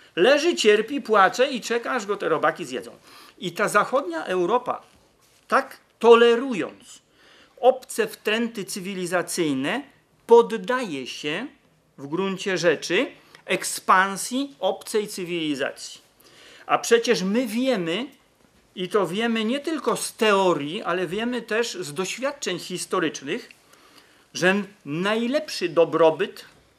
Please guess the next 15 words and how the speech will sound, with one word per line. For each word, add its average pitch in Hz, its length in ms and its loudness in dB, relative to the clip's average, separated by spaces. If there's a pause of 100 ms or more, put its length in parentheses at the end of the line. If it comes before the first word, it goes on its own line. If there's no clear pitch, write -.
(160)
najlepsze 190 580 0
poczucie 214 400 -6
bezpieczeństwa, 190 1000 -2
ładu 202 600 4
moralnego 208 760 -2 (220)
stworzyła 175 680 -2
cywilizacja 165 840 -6
chrześcijańska, 180 800 -6
dokładnie 170 460 -2
mówiąc 156 360 -8
łacińska. 220 720 -4 (720)
Że 190 160 0
ko-, 254 220 4
tam, 254 340 0 (420)
gdzie 151 480 -2